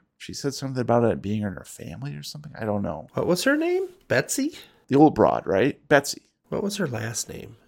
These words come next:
Speaker 2: Do you remember? I know it was a long time ago.
Speaker 1: Over a decade ago. Um, I can't remember, but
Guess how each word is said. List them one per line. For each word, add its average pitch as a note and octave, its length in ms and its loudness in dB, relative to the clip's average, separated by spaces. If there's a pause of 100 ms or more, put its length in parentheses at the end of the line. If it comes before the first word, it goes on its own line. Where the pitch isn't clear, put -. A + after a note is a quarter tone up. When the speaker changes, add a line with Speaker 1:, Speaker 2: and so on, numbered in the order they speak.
Speaker 2:
Do C3 120 -4
you C3+ 80 -2
remember? E3+ 480 -2 (240)
I C3 100 -2
know C#3+ 160 6
it C3 60 6
was A#2 160 2
a - 20 2
long A2+ 240 2
time A#2 260 0
ago. F#2+ 280 -6 (180)
Speaker 1:
Over A2 300 4
a F2+ 60 2
decade - 460 2
ago. A1 440 -8 (280)
Um, F2+ 640 -8 (400)
I G#2+ 120 4
can't - 280 0
remember, F2+ 400 -2
but F#2 400 -6